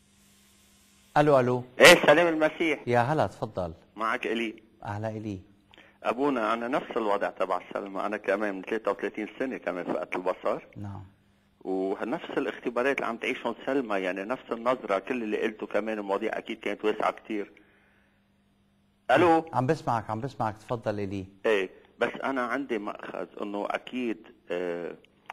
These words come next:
Speaker 2: الكنيسة إلها، إلها دور، بس كتير منتضايق من الدخول الزو-، بالزواري بالسياسة. يعني
Speaker 1: مم.
Speaker 2: هيدي مؤلم جدًا لإلنا، يعني إذا ما عنا مرجع الكنيسة، يعني أنا بالنسبة لإلي مثل ما قلت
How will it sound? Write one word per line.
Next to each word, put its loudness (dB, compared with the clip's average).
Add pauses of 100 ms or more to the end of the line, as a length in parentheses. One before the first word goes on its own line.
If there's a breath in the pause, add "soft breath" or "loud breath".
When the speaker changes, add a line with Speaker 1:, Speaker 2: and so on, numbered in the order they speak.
(300 loud breath)
Speaker 2:
الكنيسة -2 (120)
إلها، -2
إلها -2
دور، -4 (520)
بس -2 (200)
كتير 0
منتضايق -4
من -6
الدخول -4
الزو-، -6
بالزواري -6
بالسياسة. -8 (580 soft breath)
يعني 0
Speaker 1:
مم. -6
Speaker 2:
هيدي 0
مؤلم -2
جدًا -4
لإلنا، -2
يعني -2
إذا -2
ما -6
عنا -4
مرجع -2
الكنيسة، -6 (100)
يعني -4
أنا -2
بالنسبة -4
لإلي 2
مثل -6
ما -2
قلت 0